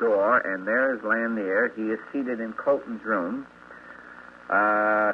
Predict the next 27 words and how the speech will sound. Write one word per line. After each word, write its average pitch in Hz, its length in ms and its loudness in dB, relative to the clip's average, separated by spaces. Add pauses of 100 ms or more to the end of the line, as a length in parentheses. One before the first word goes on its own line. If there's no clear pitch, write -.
Colton 160 380 2
is 117 180 -2
sound 139 300 4
asleep. 123 400 -4
I 95 80 4
think 123 240 -4
you 113 80 -4
could 113 220 -2
have, 104 240 -2
uh, 95 480 2 (640)
put 170 140 2
a 135 40 4
bomb 139 560 2
under 90 320 -2
him 80 180 -10
and 90 100 -12
nothing 104 300 0
would 95 140 0
have 92 100 0
happened. 113 580 0 (540)
But 104 140 0
Lanier 131 500 4
is 131 100 -4
in 135 160 -2
there 139 200 4 (260)
typing 160 340 0
a 120 60 -2